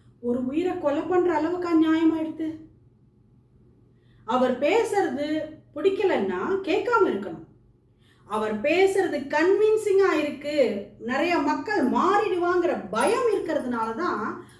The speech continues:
ஒருத்தன் அவரை வந்து கொல்றான். அடாடா, நம்ம எல்லாத்தையும் பிரெயின் வாஷ் பண்ணி வச்சிருக்கோமே, இப்ப இவன் வந்து எல்லாத்தையும் மனசு மாத்துறானே, ஒரு ஒரு இடமா, ஒரு ஒரு ஊரா எல்லாரும் மனசு மாறுறாளே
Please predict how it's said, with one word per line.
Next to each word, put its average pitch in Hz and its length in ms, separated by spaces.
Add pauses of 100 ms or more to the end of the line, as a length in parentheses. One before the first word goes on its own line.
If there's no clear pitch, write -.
(140)
ஒருத்தன் 240 300
அவரை 202 220
வந்து 220 220
கொல்றான். 220 480 (320)
அடாடா, 262 420
நம்ம 269 220
எல்லாத்தையும் 254 400
பிரெயின் 285 240
வாஷ் - 240
பண்ணி 240 160
வச்சிருக்கோமே, 247 760 (520)
இப்ப 269 240
இவன் 262 260
வந்து 392 420
எல்லாத்தையும் 285 500
மனசு 339 440
மாத்துறானே, 254 600
ஒரு 285 180
ஒரு 320 180
இடமா, 254 420
ஒரு 269 220
ஒரு 311 260
ஊரா 285 380
எல்லாரும் 254 400
மனசு 320 440
மாறுறாளே 226 580